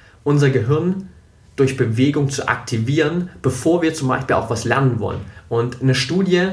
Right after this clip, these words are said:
der U C L A, U C L A, also University of California, hat jetzt gezeigt, dass sogar unsere Gehirndicke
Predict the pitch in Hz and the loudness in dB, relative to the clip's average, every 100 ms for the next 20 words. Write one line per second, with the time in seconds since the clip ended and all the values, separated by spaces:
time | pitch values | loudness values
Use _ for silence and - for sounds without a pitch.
0 | 190 - - 131 127 123 127 131 139 139 | -6 -14 2 4 6 4 0 0 0 0
1 | 127 101 110 120 - 127 147 196 - 160 | 0 0 0 -2 -4 -4 -2 -2 -4 -6
2 | 143 - 113 110 107 139 131 - - 110 | -6 -4 -2 -2 0 2 2 0 -4 -4
3 | 110 113 110 117 110 123 127 - 120 110 | -2 0 0 -2 0 -2 -2 -4 -4 -2
4 | - 110 - 131 139 147 139 - - 120 | -4 -6 -2 0 0 -2 -6 -16 -2 -2
5 | 123 - - 120 - - 156 - - 139 | -2 -8 -4 -2 -2 -4 -6 -4 -2 0
6 | 147 151 - 113 - 127 - - - 113 | 0 -4 -10 -2 -2 -2 -8 -10 -8 -4
7 | 127 131 160 160 - - _ _ _ _ | -2 0 0 0 -6 -20 _ _ _ _
8 | _ - 135 139 123 110 113 107 180 208 | _ 2 2 4 0 0 -2 -2 0 0
9 | 143 131 127 170 220 | 2 0 0 -2 -4